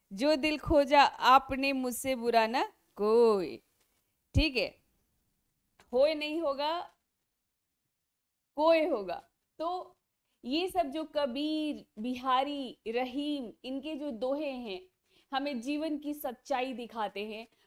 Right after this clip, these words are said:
और बहुत ही साधारण भाषा में, साधारण तरीके से, एकदम समझ लो कि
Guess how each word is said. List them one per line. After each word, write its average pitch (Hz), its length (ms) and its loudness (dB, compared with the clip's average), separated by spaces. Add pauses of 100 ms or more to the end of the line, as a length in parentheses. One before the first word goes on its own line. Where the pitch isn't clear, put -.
(140)
और 285 160 4
बहुत 294 480 -2
ही 302 120 -2
साधारण 277 760 -2
भाषा 247 420 -4
में, 226 260 -10 (260)
साधारण 294 640 0
तरीके 254 540 -2
से, 233 400 0 (320)
एकदम 269 560 -2
समझ 269 420 -6
लो 269 140 -6
कि 277 380 -10